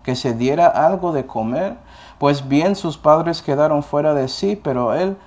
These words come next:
les dio instrucciones de que no dijeran a nadie lo que había acontecido. Así, yo podía solamente leer versículo cuarenta y cuatro o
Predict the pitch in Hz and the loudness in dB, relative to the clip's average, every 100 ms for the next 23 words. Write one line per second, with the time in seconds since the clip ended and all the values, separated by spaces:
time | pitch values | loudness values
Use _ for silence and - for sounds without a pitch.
0 | - 131 127 117 131 156 180 151 143 131 | -6 -4 -4 -4 0 2 0 -2 -4 -8
1 | 120 - 151 170 180 - - - - - | -6 -4 -2 -2 -4 -6 -18 -20 -6 -4
2 | 135 135 123 143 156 143 165 196 180 147 | 0 0 2 2 0 0 0 2 2 2
3 | 135 147 185 170 117 113 123 - - - | 0 0 0 0 -4 -6 -12 -20 -20 -6
4 | 120 123 113 110 139 139 117 113 104 104 | -6 -2 0 0 2 0 -2 -10 -10 -12
5 | - 127 113 - - - _ - - _ | -8 -10 -10 -16 -20 -20 _ -20 -20 _
6 | - - - - - - - - - 117 | -20 -20 -20 -20 -20 -20 -20 -14 -2 -2
7 | - 165 127 - 156 160 160 160 160 156 | 2 2 4 2 2 4 2 4 4 4
8 | 160 165 156 147 180 160 147 160 - - | 2 0 0 2 2 2 0 -8 -20 -20
9 | - - 131 135 135 160 156 143 139 139 | -20 -2 0 0 -2 0 0 4 4 2
10 | 139 120 - 180 208 131 120 143 123 127 | -2 -4 4 4 4 0 -6 -4 -2 -2